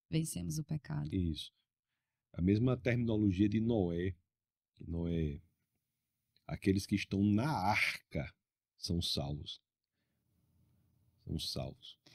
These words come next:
Speaker 2: Aqui
Speaker 1: Então
Speaker 2: Paulo diz, "Os que estão em Cristo são salvos."
Speaker 1: São salvos. E aí a gente, uma vez que nascemos de novo, né? Recebemos o Espírito Santo de Deus. E aí, acaba essa fase aqui,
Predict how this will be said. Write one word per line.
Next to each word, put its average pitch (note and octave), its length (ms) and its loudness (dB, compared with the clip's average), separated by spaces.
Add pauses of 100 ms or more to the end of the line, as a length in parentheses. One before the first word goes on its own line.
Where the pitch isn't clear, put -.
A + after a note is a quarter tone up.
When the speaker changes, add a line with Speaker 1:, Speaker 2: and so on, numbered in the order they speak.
(140)
Speaker 2:
Aqui E2+ 200 -2
Speaker 1:
Então F3 260 -2
Speaker 2:
Paulo A#2+ 240 8
diz, G2+ 180 6
"Os F#2+ 120 -2
que - 80 0
estão G#2+ 260 2
em D#3 100 6
Cristo B2 580 0
são F2 180 -8
salvos." D#2+ 320 -10
Speaker 1:
São F3 100 -2
salvos. D3+ 320 -6 (380)
E F#3+ 160 6
aí F#3+ 240 6
a G#3 80 2
gente, G3 800 4 (160)
uma F#3 160 4
vez F#3+ 360 4
que A3 100 2
nascemos G#3 420 4
de G#3+ 100 6
novo, A#3 360 4
né? G#3+ 120 0 (220)
Recebemos F3 580 0
o F3+ 40 4
Espírito F3+ 460 0
Santo E3+ 280 -2
de F#3+ 100 2
Deus. F#3 420 -2 (460)
E G#3 120 6
aí, F3+ 420 4 (460)
acaba G3 520 2
essa G#3+ 200 -2
fase F#3+ 320 0
aqui, G3 400 0